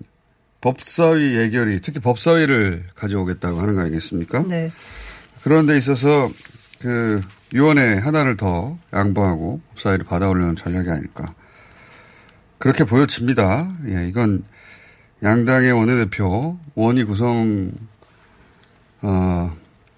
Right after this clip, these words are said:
Speaker 1: 원위 구성 협상을 본격적으로 시작하는 유월 초 되면 양쪽 모두 모셔가지고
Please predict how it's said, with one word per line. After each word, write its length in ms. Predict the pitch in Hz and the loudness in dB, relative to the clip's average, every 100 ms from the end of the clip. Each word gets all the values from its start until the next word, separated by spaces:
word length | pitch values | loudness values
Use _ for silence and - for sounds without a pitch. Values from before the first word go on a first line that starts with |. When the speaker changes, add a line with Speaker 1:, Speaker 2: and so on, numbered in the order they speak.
| _ - | _ 0
Speaker 1:
원위 180 | 117 123 | 2 2
구성 200 | 113 117 | 2 0
협상을 360 | 123 135 123 | -2 -2 0
본격적으로 400 | 98 104 120 117 | 0 -4 -4 -2
시작하는 640 | 98 127 117 127 120 117 98 | -2 -2 0 0 2 2 2
유월 400 | 107 120 101 76 - - _ - | 2 2 2 -2 -10 -20 _ -10
초 320 | - 151 - | 0 0 2
되면 480 | 226 196 90 113 135 | 0 2 0 0 -2
양쪽 340 | 90 95 95 | -4 -2 -2
모두 380 | 92 82 76 64 | 0 -2 -2 -4
모셔가지고 540 | - 87 90 80 - | -6 -6 -4 -4 -4